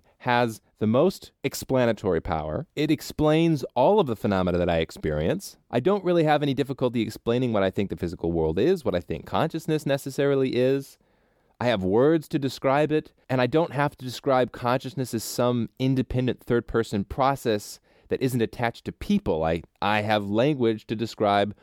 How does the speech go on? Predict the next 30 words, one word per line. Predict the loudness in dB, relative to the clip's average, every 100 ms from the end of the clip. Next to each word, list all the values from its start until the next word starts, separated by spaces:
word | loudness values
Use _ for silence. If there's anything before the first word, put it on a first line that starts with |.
| _
what | 0 0
seems | 0 0 2 2
to |
be | 0
the | 0
case, | 0 0 0 -2
which | -4
is | -2
that | 0 0 -2 -12 _
my | -4 0 -2
consciousness | 0 -2 -2 -2 -2 0
is | -4
my | -2 -2 2 2 4 2
consciousness, | 2 -2 -2 -8 -14 -14 -18 -20 _
my | -6 -2 0
personal | 0 0 -2 0 0 2 0 -2 _
me, | 0 4 4
Steve's | 2 0 2 4 4 0 -2
consciousness. | -2 -2 -2 -12 -16 -18 -20 _ _ _ _ _
That | 2 4
is | 4
a |
long | 4 4 4
way | 2 0
of | -2
saying | -4 -6 -6 -20 -20 _ _ _ _
I | -6
completely | -2 -4 0 0 2 2 2
agree | 2 0 -2 -6 -18 _ _ _
with | -4 -4